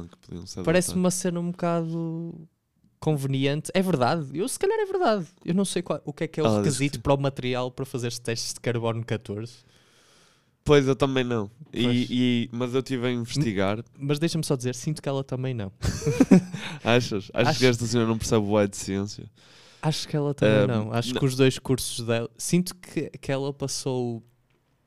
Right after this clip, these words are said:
Speaker 2: os dois cursos,
Speaker 1: Sim.
Speaker 2: a licenciatura e depois o mestrado em arqueologia, a maior parte do tempo a gritar n-, na aula.
Speaker 1: Com o prof?
Speaker 2: <laughs> Com o prof.
Speaker 1: Yeah. A
Speaker 2: Ela
Speaker 1: dizer,
Speaker 2: discordou.
Speaker 1: "Não, isso é mentira."
Speaker 2: Sim, sim. Ela aprendeu a arqueologia toda a direito,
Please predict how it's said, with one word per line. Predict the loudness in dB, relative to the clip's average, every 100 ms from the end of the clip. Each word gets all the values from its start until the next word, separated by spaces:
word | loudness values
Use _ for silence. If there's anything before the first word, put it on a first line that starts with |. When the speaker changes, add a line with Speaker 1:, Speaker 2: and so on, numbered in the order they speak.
| _ -8
Speaker 2:
os | -4 0
dois | 0 -2
cursos, | -4 -6 -6 -12 -10
Speaker 1:
Sim. | -6 -6 -6
Speaker 2:
a |
licenciatura | -8 -6 -6 -6 -6 -4
e |
depois | -4 -6
o | -6
mestrado | -6 -6
em | -4 -4
arqueologia, | -6 -6 -6 -4 -4 -6 -6 -8 -16 -20 -20 _
a | -6
maior | -4 -2
parte | -4 -6
do |
tempo | -8 -8 -6
a | -6
gritar | -6 -8 -6 -8 -8 -10 _ _ _ _ _ -10 -8 -8
n-, | -12 -16 _ -8
na | -4
aula. | -4 -4 0
Speaker 1:
Com | 4
o | 4
prof? | 4 -2 -2 -6
Speaker 2:
<laughs> | -14
Com | -4 2
o | 4 4
prof. | 2 4 0 -2 -12 -20 -20 _ -20 -18 -14 -10
Speaker 1:
Yeah. | -10 -10 -8
A | 2
Speaker 2:
Ela | 4 6
Speaker 1:
dizer, | 6 8
Speaker 2:
discordou. | 8 8 8 4
Speaker 1:
"Não, |
isso | 2 -2
é | -2
mentira." | 0 -2 -2 -6 -6 -10
Speaker 2:
Sim, | -8 -4
sim. | -2 -4 -8 _ _ _ _
Ela | 4 4
aprendeu | 6 4 4
a | 4
arqueologia | 2 0 -2 0 0 0
toda | 0 -2
a | 0
direito, | 0 0 -2